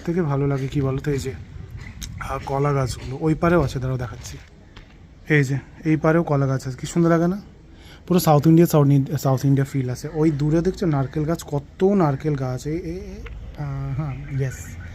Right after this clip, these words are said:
কি সুন্দর পাখির আওয়াজ, আহা হা। সকালে ঘুম যদি এগুলোর থেকে ভাঙে কি সুন্দর লাগে না? চলো আর বেশি বকবক করবো না, ফটাফট আমার সব কাজ করতে হবে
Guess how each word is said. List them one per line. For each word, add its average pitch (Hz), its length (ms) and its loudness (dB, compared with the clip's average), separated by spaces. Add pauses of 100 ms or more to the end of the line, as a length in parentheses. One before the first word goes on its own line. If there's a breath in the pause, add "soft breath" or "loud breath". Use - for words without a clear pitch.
(500 loud breath)
কি 190 60 -6
সুন্দর 175 360 -6
পাখির 139 420 2
আওয়াজ, 156 440 2
আহা 160 340 -4
হা। 151 260 -2 (440 loud breath)
সকালে 147 460 -2
ঘুম 151 260 0
যদি 160 240 2
এগুলোর 143 260 0
থেকে 165 220 -6
ভাঙে 143 380 -2 (160)
কি 160 60 -6
সুন্দর 151 260 0
লাগে 156 180 0
না? 190 80 -2 (320 loud breath)
চলো 180 200 6
আর 170 140 4
বেশি 160 220 0
বকবক 151 300 2
করবো 160 220 2
না, 175 100 0
ফটাফট 147 340 -2
আমার 151 160 2
সব 147 240 -4
কাজ 135 180 -4
করতে 147 260 -6
হবে 156 200 0